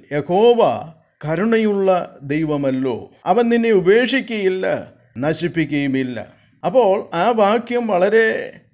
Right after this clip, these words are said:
വിശദമായി തന്നെ നമ്മെ ഓർപ്പിക്കുന്ന കാര്യം, നമ്മുടെ ദൈവത്തിൻ്റെ സ്വഭാവത്തെക്കുറിച്ചാണ് നമുക്കവിടെ മനസ്സിലാക്കുവാൻ കഴിയുന്നത്. നമ്മുടെ ദൈവം കരുണയുള്ള ദൈവമാണ്. അപ്പോൾ, ആ കരുണയുള്ളവനായ ദൈവം, അവൻ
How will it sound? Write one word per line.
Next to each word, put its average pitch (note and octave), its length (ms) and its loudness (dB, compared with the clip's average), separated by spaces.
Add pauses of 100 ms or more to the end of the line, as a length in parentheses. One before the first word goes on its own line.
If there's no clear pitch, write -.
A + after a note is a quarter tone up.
(180)
വിശദമായി A3 640 2
തന്നെ G#3+ 320 -2
നമ്മെ F#3+ 240 -4
ഓർപ്പിക്കുന്ന F#3+ 640 -2
കാര്യം, B2+ 420 -2 (400)
നമ്മുടെ A#3 400 2
ദൈവത്തിൻ്റെ A#3 680 0
സ്വഭാവത്തെക്കുറിച്ചാണ് G3+ 1500 0 (220)
നമുക്കവിടെ F3+ 420 -2
മനസ്സിലാക്കുവാൻ D#3 800 -2
കഴിയുന്നത്. A#2+ 360 -8 (180)
നമ്മുടെ A3 340 0
ദൈവം F#3 460 0 (500)
കരുണയുള്ള A3 840 0 (300)
ദൈവമാണ്. D3+ 680 -8 (220)
അപ്പോൾ, A3 240 -2 (180)
ആ F3 140 -2 (240)
കരുണയുള്ളവനായ A#3+ 1200 -2 (100)
ദൈവം, B2+ 500 -4 (500)
അവൻ A3+ 300 2